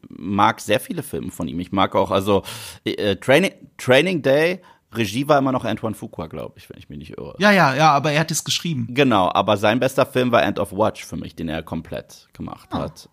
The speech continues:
Speaker 2: Ja, den
Speaker 1: Und
Speaker 2: fand ich, warte mal, End of Watch war der mit Keanu Reeves, oder?
Speaker 1: Nein, Jake
Speaker 2: Ja.
Speaker 1: Gyllenhaal und, äh, Michael Peña.
Speaker 2: Aber der mit Keanu Reeves war doch auch von David Ayer, oder?
Speaker 1: Ja, dieser, äh, K-, wie heißt der nochmal? Kings irgendwie? Äh,
Speaker 2: Äh,
Speaker 1: Boston?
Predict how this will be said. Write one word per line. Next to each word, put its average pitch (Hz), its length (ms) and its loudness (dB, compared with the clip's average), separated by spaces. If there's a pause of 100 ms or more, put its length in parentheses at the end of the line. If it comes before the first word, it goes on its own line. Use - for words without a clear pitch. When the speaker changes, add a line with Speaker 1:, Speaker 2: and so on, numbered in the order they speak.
(140)
Speaker 2:
Ja, 180 140 2
den 190 140 2
Speaker 1:
Und 202 40 2
Speaker 2:
fand 220 140 4
ich, 202 160 -6
warte 170 220 0
mal, 165 160 2
End 196 200 0
of 226 60 -4 (140)
Watch 175 360 0
war 202 120 2
der 226 280 0
mit 240 180 4
Keanu 214 200 4
Reeves, 151 240 0
oder? 151 240 -4 (200)
Speaker 1:
Nein, 107 500 0 (200)
Jake - 220 2
Speaker 2:
Ja. 151 80 -2
Speaker 1:
Gyllenhaal 135 600 2
und, 110 280 -4
äh, 104 420 0
Michael 101 260 -8
Peña. 98 360 -6 (100)
Speaker 2:
Aber 160 180 0
der 185 120 0
mit 214 140 6
Keanu 185 180 4
Reeves 196 220 4
war 220 60 0
doch - 80 -4
auch - 80 0
von 160 120 2
David 135 420 -4 (100)
Ayer, 123 300 -2
oder? 208 260 -4 (160)
Speaker 1:
Ja, 139 400 6
dieser, 113 720 4
äh, 104 40 0 (220)
K-, 107 320 -10
wie 120 100 -6
heißt 131 280 -8
der 104 60 -6
nochmal? 95 360 -6
Kings 131 500 -10
irgendwie? 117 600 -10
Äh, 101 140 -10 (560)
Speaker 2:
Äh, 147 60 -10
Speaker 1:
Boston? 151 100 0